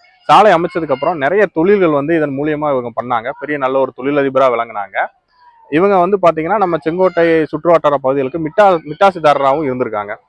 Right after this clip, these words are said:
ஆயிரத்தி தொள்ளாயிரத்தி பன்னெண்டாம் ஆண்டு பாத்தீங்கன்னா, நம்ம செங்கோட்டையை நகராட்சியா திருவாங்கூர் சமஸ்தானம் வந்து மாத்துனாங்க. அப்ப நம்ம செங்கோட்டையோட முதல் வந்து நகர்மன்ற தலைவர் யாருன்னு பாத்தீங்கன்னா, நம்ம முத்துசாமி ஐயா தான்.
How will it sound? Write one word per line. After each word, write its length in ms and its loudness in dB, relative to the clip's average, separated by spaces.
ஆயிரத்தி 480 -2
தொள்ளாயிரத்தி 360 0
பன்னெண்டாம் 340 -6
ஆண்டு 180 -8
பாத்தீங்கன்னா, 340 -8
நம்ம 180 -8
செங்கோட்டையை 400 -4
நகராட்சியா 580 -6
திருவாங்கூர் 360 -6
சமஸ்தானம் 540 -6
வந்து 180 -6
மாத்துனாங்க. 440 -8
அப்ப 220 -2
நம்ம 180 -2
செங்கோட்டையோட 640 -4
முதல் 300 0
வந்து 280 -6
நகர்மன்ற 540 -6
தலைவர் 260 -4
யாருன்னு 340 -2
பாத்தீங்கன்னா, 240 -12
நம்ம 180 -10
முத்துசாமி 440 -6
ஐயா 280 -6
தான். 160 -6